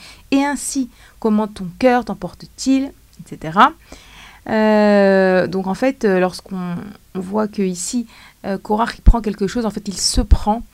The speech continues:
pour se séparer, pour, euh, s'éloigner et pour se rebeller. Et ensuite, on nous donne donc un petit peu son arbre généalogique, de qui il s'agit, le fils de Itzhar, le fils de Kehat, le fils de Lévi.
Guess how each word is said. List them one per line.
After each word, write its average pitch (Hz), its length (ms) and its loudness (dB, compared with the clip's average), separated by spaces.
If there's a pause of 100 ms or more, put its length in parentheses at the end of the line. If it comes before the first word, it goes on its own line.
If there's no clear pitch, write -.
(320)
pour - 140 2
se 208 140 4
séparer, 214 680 -2 (440)
pour, 233 360 2
euh, 190 500 2
s'éloigner 220 800 0
et 208 40 0
pour - 220 -4
se - 140 -2 (120)
rebeller. 190 640 2 (560)
Et 202 80 0
ensuite, 208 460 -2 (180)
on 190 100 -4
nous 185 160 2
donne 208 220 4
donc 175 260 -4
un 147 120 -4
petit - 140 -10
peu 180 200 -4
son 165 360 -4
arbre 170 240 2
généalogique, 170 540 0
de 196 60 -2
qui - 220 -8
il 160 40 -8
s'agit, 247 520 2
le 202 60 -4
fils 175 260 -2
de 165 80 -2
Itzhar, 240 540 4
le 180 80 0
fils 160 200 -10
de 160 100 -8
Kehat, 240 500 0
le 175 60 -10
fils 175 200 -10
de 208 100 -8
Lévi. 233 380 -2